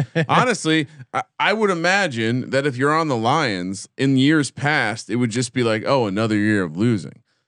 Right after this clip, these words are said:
Speaker 2: Uh, maybe with Dan Campbell and his fucking passion and his, his, uh, his caffeine addiction and everything of his
Speaker 1: <laughs>
Speaker 2: kneecap biting. I mean, it's kind of entertaining. At least he's trying. At least you know he's trying. When you watch Kyle Shanahan over there, you're not
Speaker 1: <laughs> I
Speaker 2: sure.
Speaker 1: mean,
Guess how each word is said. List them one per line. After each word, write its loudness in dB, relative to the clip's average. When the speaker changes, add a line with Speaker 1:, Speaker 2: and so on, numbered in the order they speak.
Speaker 2:
Uh, -8
maybe 0
with -2
Dan 0
Campbell 0
and -2
his -6
fucking -4
passion -4
and -6
his, -8
his, -6
uh, 0
his -4
caffeine -2
addiction -2
and -2
everything 0
of -4
his 0
Speaker 1:
<laughs> -2
Speaker 2:
kneecap 0
biting. 0
I 0
mean, 4
it's 0
kind 0
of 2
entertaining. 0
At -6
least 0
he's -4
trying. -4
At -4
least 0
you 2
know 4
he's -2
trying. -4
When 0
you 4
watch 2
Kyle 2
Shanahan -2
over -2
there, -2
you're 0
not -2
Speaker 1:
<laughs> -
I 6
Speaker 2:
sure. 4
Speaker 1:
mean, 2